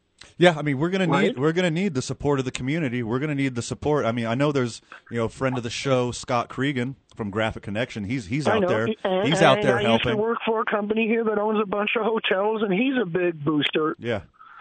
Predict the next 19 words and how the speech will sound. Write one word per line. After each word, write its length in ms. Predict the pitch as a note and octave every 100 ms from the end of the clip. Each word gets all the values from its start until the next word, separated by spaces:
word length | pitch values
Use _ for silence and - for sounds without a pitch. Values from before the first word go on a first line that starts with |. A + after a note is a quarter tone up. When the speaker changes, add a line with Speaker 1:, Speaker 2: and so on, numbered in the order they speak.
| - -
Speaker 2:
But 160 | A3
at 80 | G#3+
the 180 | A3+ A#3+
end 280 | G3 A3+ A#3+
of 100 | B3
the 140 | A#3
day, 520 | G3+ G#3 G#3 G3 G3+ F#3 - - - D3
do 200 | F#3 F3+
they 140 | F3+
want 380 | E3 F#3+ A3 - G#3+
to 60 | A3+
give 520 | F3 D3+ A3 G#3+ F3+ E3+ - - _ - _
if 120 | A3 A3
they 160 | A#3 A3
don't 340 | D3+ F#3+ G#3 -
like 260 | F3+ F#3 F3 -
the 80 |
coach? 560 | F3+ - F#3 C3+ - - - _ _ _ _ _ _ _ _ _ _ _ _ _ _ _ -
You're, 280 | D#3+ A3